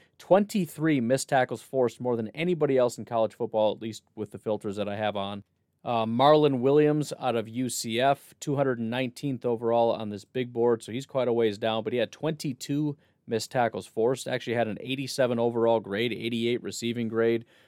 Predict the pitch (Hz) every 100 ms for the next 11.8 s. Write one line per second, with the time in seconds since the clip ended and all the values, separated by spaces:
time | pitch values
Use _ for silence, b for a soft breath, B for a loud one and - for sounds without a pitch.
0 | b - 107 101 98 95 95 - _ _
1 | _ _ - - - 185 - 143 139 120
2 | 123 113 - 127 110 101 107 127 113 98
3 | 92 - 110 104 - - 120 113 101 98
4 | - 113 - - - - _ _ _ -
5 | - 110 110 107 101 113 120 - 127 156
6 | 151 - 151 151 151 123 117 127 123 113
7 | 120 120 113 b b - 131 - 131 120
8 | 120 113 117 120 120 - 113 120 117 117
9 | 113 110 113 117 113 - 123 117 98 -
10 | 143 143 - 104 - - 143 135 113 110
11 | 123 107 104 - 104 101 101